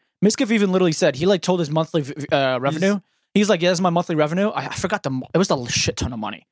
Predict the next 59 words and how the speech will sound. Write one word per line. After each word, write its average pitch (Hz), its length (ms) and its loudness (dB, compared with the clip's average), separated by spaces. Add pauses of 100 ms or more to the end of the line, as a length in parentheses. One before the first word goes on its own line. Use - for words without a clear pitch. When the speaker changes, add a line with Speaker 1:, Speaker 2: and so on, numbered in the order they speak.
(120)
Speaker 1:
It 151 40 2
was 165 120 6
Speaker 2:
Really? 160 100 2
Speaker 1:
literally, 202 220 2
I 156 60 -2
think, 190 140 -2
close 170 260 -2
to 135 60 -8
six - 220 -6
figures - 400 -6 (160)
monthly. 143 440 -2 (540)
I 139 100 2
think 190 180 2
it 170 60 4
was 139 160 0
that. 113 180 2
Speaker 2:
Okay. 107 220 -4 (380)
Speaker 1:
And 160 300 2
he 180 80 4
was 202 160 2
like, 160 160 0
"Yeah, 160 140 2
guys, 127 260 -4
like, 135 140 -4 (360)
I 156 120 2
literally 190 300 2
tell 170 180 0
you 175 100 -4
guys, 180 200 2
like, 151 120 2 (240)
you 139 140 0
don't 160 180 4
need 156 120 -4
to 143 60 -4
sub, 151 320 0
you 131 120 -8
don't 139 160 0
need 139 100 -4
to 147 80 -2
donate. 135 420 0
I'm 127 120 0
fine." 120 400 -4 (300)
He 180 60 4
has 208 140 0
sponsorships 180 460 -2
already. 180 320 2 (200)
He 151 100 2
has 165 220 2
ad 160 200 2
revenues. 202 340 2
He 202 100 2
can 214 160 0
literally 226 260 2
run 180 360 2 (260)
on 170 180 0
Twitch 190 340 0
ad 175 200 0
revenues. 135 460 -4
Speaker 2:
Yeah. 127 420 0